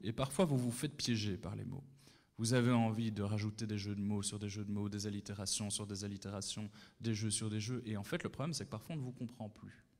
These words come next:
Ça c'est le pire, c'est quand on ne comprend pas le sens de l'exposé, qu'on ne sait même pas si on est d'accord ou pas d'accord avec vous. Et donc je, c'est peut-être une petite recommandation, lisez-vous et dites-vous, quel est le but ? Est-ce que le but est de me faire plaisir à moi ?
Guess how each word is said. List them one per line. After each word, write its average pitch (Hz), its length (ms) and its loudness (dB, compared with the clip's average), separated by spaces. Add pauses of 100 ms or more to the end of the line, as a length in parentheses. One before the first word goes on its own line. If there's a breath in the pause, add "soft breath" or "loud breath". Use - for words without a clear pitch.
(460 soft breath)
Ça 135 160 -2
c'est 120 160 2
le 107 80 0
pire, - 420 -4
c'est - 180 -10
quand 120 220 -4
on 110 60 -4
ne 107 40 -2
comprend 113 400 0
pas 165 240 6
le 131 140 4
sens 120 320 2
de 110 80 2
l'exposé, 104 600 -2
qu'on 113 100 -2
ne 120 40 10
sait 143 160 8
même 185 220 8
pas 151 260 2 (240 loud breath)
si - 140 0
on 113 100 6
est 110 60 8
d'accord 113 380 2
ou 113 60 0
pas 117 120 0
d'accord 113 320 2
avec 101 240 2
vous. 101 140 -10 (580 loud breath)
Et 123 80 4
donc 147 220 8
je, 117 260 6
c'est 117 220 4
peut-être 165 420 2
une 120 100 6
petite 139 280 0
recommandation, 117 720 2
lisez-vous 147 720 4
et 120 80 4
dites-vous, 127 420 0 (440 loud breath)
quel 196 160 8
est 175 40 10
le 151 60 6
but ? 107 320 0
Est-ce 110 140 2
que 127 80 2
le 120 100 8
but 135 300 2
est 101 40 4
de 104 100 4
me 104 120 4
faire 113 240 -2
plaisir 104 340 0
à 95 60 2
moi ? 131 340 2